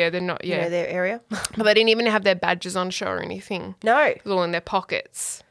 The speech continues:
Speaker 2: Yeah.
Speaker 1: Which I thought was very smart for riding, 'cause it, that's something that can easily be missed
Speaker 2: Okay.
Speaker 1: by other riders, is that, like, they just dress them up in whatever their normal uniform,
Speaker 2: Okay,
Speaker 1: like,
Speaker 2: yeah.
Speaker 1: undercover uniform
Speaker 2: Yep,
Speaker 1: is.
Speaker 2: yep.
Speaker 1: Um, but then Rosa's like, "Oh, I'm gonna get my badge out,"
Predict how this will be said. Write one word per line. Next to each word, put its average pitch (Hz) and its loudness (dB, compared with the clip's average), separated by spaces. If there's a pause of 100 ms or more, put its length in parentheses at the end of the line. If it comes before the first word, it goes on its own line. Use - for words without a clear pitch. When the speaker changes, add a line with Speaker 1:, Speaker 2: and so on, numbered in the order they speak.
(180)
Speaker 2:
Yeah. 196 2 (180)
Speaker 1:
Which 214 2
I 208 6
thought 220 2
was 196 2
very 196 4
smart 196 2
for 190 -6
riding, 180 2 (140)
'cause 196 -6 (140)
it, 190 0
that's 220 2
something 233 0
that - -2
can 208 -4
easily 170 -2
be 160 -4
missed - -6
Speaker 2:
Okay. 214 -2 (320)
Speaker 1:
by 160 4
other 165 0
riders, 165 2
is 165 -10
that, 135 -2
like, - -8
they 165 -4
just 160 -6
dress 165 -2
them 175 -4
up 151 -4
in 165 -6
whatever 156 -4
their 156 -4
normal 156 -4
uniform, 151 -2
Speaker 2:
Okay, 190 -4
Speaker 1:
like, 170 -4
Speaker 2:
yeah. 226 2
Speaker 1:
undercover 160 -4
uniform 156 -4
Speaker 2:
Yep, 277 4
Speaker 1:
is. 440 2
Speaker 2:
yep. 196 2 (680)
Speaker 1:
Um, 170 4
but 175 -2
then 170 0
Rosa's 170 -4
like, 165 -6
"Oh, 170 0
I'm 165 0
gonna 180 -4
get 185 0
my 208 2
badge 208 2
out," 185 6